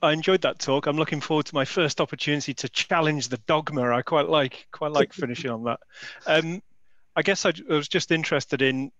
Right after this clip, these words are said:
Speaker 1: some of the evidence that you might look for, for things like river avulsion. So looking at tectonics, what, what are the other kinds of pieces of evidence that you might pull together from, from the area, either work that you've done or from the literature that might help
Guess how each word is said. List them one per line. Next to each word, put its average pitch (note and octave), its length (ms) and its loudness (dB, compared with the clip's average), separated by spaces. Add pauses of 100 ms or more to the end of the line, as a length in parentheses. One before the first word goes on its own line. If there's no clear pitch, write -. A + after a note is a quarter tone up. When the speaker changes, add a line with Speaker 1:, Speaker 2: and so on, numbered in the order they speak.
(120)
Speaker 1:
some - 260 -2
of C3 40 -2
the C3 100 4
evidence C3 500 -2
that - 160 -2
you C3 80 -4
might C3 260 0
look C3+ 280 -2
for, B2+ 260 -2
for - 120 -12
things B2+ 300 -6
like B2+ 300 -2
river C3 320 -2
avulsion. A#2 480 -8
So A#2 500 -4
looking C3+ 280 -8
at - 140 -12
tectonics, - 720 -6
what, C3+ 160 -4 (140)
what C#3 200 -2
are C#3 60 -2
the B2+ 140 -2
other B2 120 -6
kinds A#2+ 360 -6
of A2+ 180 -10 (1120)
pieces D3 360 0
of B2+ 100 0
evidence C3 440 0
that C#3+ 140 -4
you B2+ 100 -6
might B2 260 -2 (100)
pull C#3 220 -2
together B2 380 -2
from, A#2+ 360 -8 (140)
from C3 220 -2
the B2 140 0
area, A#2+ 320 0
either A#2+ 280 -6
work B2+ 280 -4
that C#3 120 -14
you've B2 200 -8
done A#2+ 180 -6
or A#2 120 -6
from - 180 -18
the A2+ 100 -8
literature B2 440 -10
that A#2 120 -16
might A#2 260 -6
help B2 200 -8